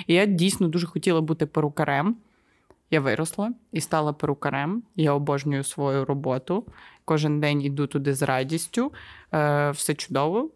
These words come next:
В мене свій невеличкий барбершоп. Щодня трогаю, е, прекрасне волосечко,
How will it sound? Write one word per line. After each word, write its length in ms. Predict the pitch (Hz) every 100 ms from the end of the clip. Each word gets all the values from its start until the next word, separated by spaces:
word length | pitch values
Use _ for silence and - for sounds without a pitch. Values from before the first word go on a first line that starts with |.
| -
В 40 |
мене 500 | 160 151 147 143 143 170
свій 340 | - 151 147
невеличкий 720 | 151 151 143 147 143 - -
барбершоп. 800 | 156 143 139 135 - 156 240 - - _ - - _
Щодня 520 | - 170 156 156 151
трогаю, 920 | 151 - 151 147 147 143 139 139 139 -
е, 320 | 147 143 139 139
прекрасне 560 | - 139 156 151 - 147
волосечко, 800 | 139 147 196 - - 302 302